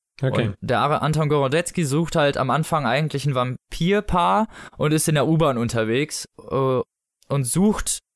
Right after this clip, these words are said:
Speaker 2: das Opfer dieses Vampirpaares. Also die, die haben dann so eine bestimmte Art, diese, ihre Opfer auszusuchen. Die machen das au-, mit so einem Ruf. Die infizieren die irgendwie, also die rufen, äh, sowas wie eine Eule eigentlich und irgendwer reagiert da drauf und kommt dann irgendwie angelaufen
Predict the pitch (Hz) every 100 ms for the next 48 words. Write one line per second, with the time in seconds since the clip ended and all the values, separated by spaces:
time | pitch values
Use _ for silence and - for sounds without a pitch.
0 | - 135 147 - 175 - 139 131 131 123
1 | 127 127 156 143 - 113 104 95 - -
2 | - - 117 113 120 117 104 113 139 139
3 | 127 127 123 120 - 147 139 113 147 147
4 | 139 131 123 117 - 104 - 127 117 -
5 | 156 185 135 165 - 135 165 160 139 131
6 | 139 131 123 - - 127 135 127 123 127
7 | 185 254 - - _ _ - 131 135 139
8 | 147 - 180 190 165 185 175 143 131 127
9 | 123 180 - 196 123 143 147 135 139 143
10 | 131 135 131 123 131 196 175 170 185 185
11 | 170 139 143 175 160 156 143 135 127 151
12 | 120 107 110 110 87 - 139 151 113 110
13 | 110 117 110 82 120 127 95 87 - 85